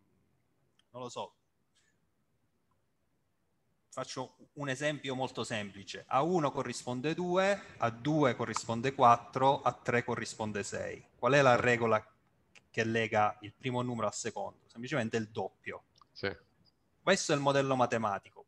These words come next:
Speaker 1: Per ottenere questa regola io utilizzo un algoritmo, analizzo queste sequenze e dico qual è, eh, secondo, di-, dico trovami la regola che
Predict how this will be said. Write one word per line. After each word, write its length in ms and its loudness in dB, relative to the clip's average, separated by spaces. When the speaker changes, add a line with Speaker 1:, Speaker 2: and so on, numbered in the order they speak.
Speaker 1:
Per 500 -2
ottenere 840 -6
questa 320 -6
regola 360 -4
io 80 -4
utilizzo 320 -8
un 60 0
algoritmo, 540 -6
analizzo 440 -6
queste 260 -10
sequenze 520 -6
e 40 -8
dico 400 -14
qual 260 0
è, 340 2
eh, 680 -10
secondo, 520 -6
di-, 100 -20
dico 260 -8
trovami 600 4
la 160 4
regola 680 4
che 380 6